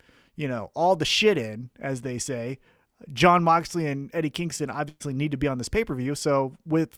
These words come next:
the Young Bucks, I think will be a good fit. It'll be an interesting stylistic match, too, 'cause I don't know how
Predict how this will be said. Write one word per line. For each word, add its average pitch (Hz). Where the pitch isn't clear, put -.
the 143
Young 190
Bucks, 147
I 143
think 151
will 156
be 156
a 165
good 175
fit. 247
It'll 254
be 277
an 247
interesting 240
stylistic 185
match, 139
too, 147
'cause -
I 160
don't 190
know 170
how 156